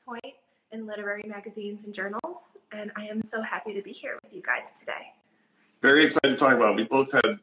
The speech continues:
Speaker 2: wonderful experiences, and we've also had many, many, many rejections. So we felt all the feels that, uh, that everyone who's joining has felt at some, at some time. So we're gonna talk, go through a whole bunch of topics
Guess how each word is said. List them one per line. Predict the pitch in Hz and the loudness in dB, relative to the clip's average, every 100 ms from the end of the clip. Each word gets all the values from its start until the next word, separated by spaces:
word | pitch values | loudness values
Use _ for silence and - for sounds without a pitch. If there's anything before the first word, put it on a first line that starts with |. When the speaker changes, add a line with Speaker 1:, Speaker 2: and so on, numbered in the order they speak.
| _ | _
Speaker 2:
wonderful | 127 131 131 131 | 2 4 4 4
experiences, | 120 - 131 131 135 139 156 170 170 - | 2 4 6 6 6 8 8 8 4 0
and | 123 123 | 4 4
we've | 120 | 6
also | 127 135 139 | 4 6 4
had | 131 120 117 | 6 6 6
many, | 127 131 | 6 8
many, | 131 127 | 8 8
many | 127 120 123 | 8 8 8
rejections. | 120 113 120 120 - 143 165 - - | 6 6 6 4 2 0 0 -2 0
So | 131 120 113 | 6 8 8
we | 113 120 | 6 2
felt | - 127 123 | 4 4 6
all | 113 117 113 | 6 4 4
the | |
feels | - 123 113 113 113 - - 117 | 2 4 6 6 4 -2 -2 4
that, | 110 - | 4 4
uh, | 123 104 101 101 | 2 4 4 2
that | 107 101 - _ _ _ | 2 2 0 _ _ _
everyone | 113 113 110 | 2 4 4
who's | 104 | 2
joining | 104 117 113 107 | 2 2 2 2
has | 107 101 | -2 -2
felt | - 107 104 | 4 4 4
at | 95 92 | 0 -2
some, | - 101 98 | 0 -2 -2
at | 95 95 | -6 -4
some | - 104 | 0 -2
time. | 101 104 95 92 | 0 0 2 0
So | - 127 | 2 6
we're | 185 | 6
gonna | 175 | 8
talk, | 156 151 - | 6 6 6
go | 147 | 8
through | 147 123 | 8 8
a | |
whole | 147 | 6
bunch | 139 131 120 | 6 4 2
of | |
topics | 123 107 - 131 - - | 4 4 4 0 0 -10